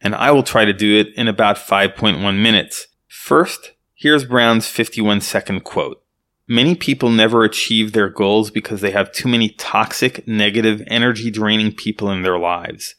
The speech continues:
And you have to have goals outside of your comfort zone that will challenge you, because in order to do something that you've never done, you've got to become someone you've never been. And you've got to have a mentor who's experienced, who's been there,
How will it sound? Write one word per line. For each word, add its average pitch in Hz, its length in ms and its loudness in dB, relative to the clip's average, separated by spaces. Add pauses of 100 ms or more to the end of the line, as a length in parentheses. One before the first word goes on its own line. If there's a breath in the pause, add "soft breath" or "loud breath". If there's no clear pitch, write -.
And 110 140 2
you 107 60 2
have 120 320 -2
to 156 100 2
have 120 280 -2
goals 110 380 4
outside 104 460 0
of 98 80 -4
your 98 100 -2
comfort 117 480 -4
zone 95 280 -2
that 87 120 0
will 95 120 -4
challenge 110 520 -2
you, 82 320 -8
because 117 280 0
in 117 100 2
order 135 360 4
to 131 100 2
do 120 140 2
something 117 380 -2
that 92 140 0
you've 98 180 -6
never 107 260 0
done, 92 480 -4 (160)
you've 110 200 -6
got 123 240 2
to 123 60 -6
become 120 300 -2
someone 113 360 2
you've 104 160 0
never 98 240 -2
been. 104 500 0 (160)
And 127 140 2
you've 110 200 0
got 127 280 2
to 156 80 -2
have 117 140 4
a 110 60 4
mentor 107 520 4
who's 95 180 -6
experienced, - 840 -2 (220)
who's 107 200 -4
been 123 320 2
there, 73 360 -4